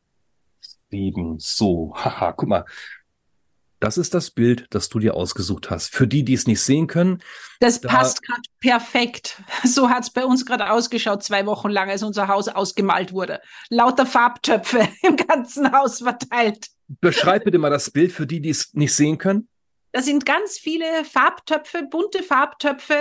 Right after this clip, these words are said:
Speaker 2: eine Hand, ob erwachsen oder jugendlich, kann ich nicht sagen, mit einem Pinsel, die Hand schon ein bisschen schmutzig und der Pinsel in einer braunen Farbe eingetaucht.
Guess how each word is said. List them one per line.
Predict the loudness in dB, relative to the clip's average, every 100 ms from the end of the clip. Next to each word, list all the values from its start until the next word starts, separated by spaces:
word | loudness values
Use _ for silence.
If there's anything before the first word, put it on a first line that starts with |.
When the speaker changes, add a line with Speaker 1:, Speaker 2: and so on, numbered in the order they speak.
| -2 -6
Speaker 2:
eine | -6 -4 -4 -2
Hand, | -2 -2 -6 -12 -16 -20 -20 _ _ _
ob | -6 0
erwachsen | 2 0 -2 -4 -4 -4
oder | 0 2
jugendlich, | 2 2 0 -2 -4
kann | -4 -4
ich | -4 -4
nicht | -6 -6
sagen, | -2 0 0 0
mit | -2 -2
einem | -2 -2 0
Pinsel, | 2 2 2 2 0 -2 -8 -6 -2
die | 0
Hand | 0 0 -2
schon | -2
ein | 0 0
bisschen | 0 -2 -2 -2
schmutzig | 2 2 2 -2 -4 -2
und | -2 -2
der |
Pinsel | 0 0 2 2
in | 2
einer | 4 2
braunen | 2 2 2 0 -4
Farbe | -2 -2 -2 -4
eingetaucht. | -6 -8 -8 -6 -6 -8 -18 -20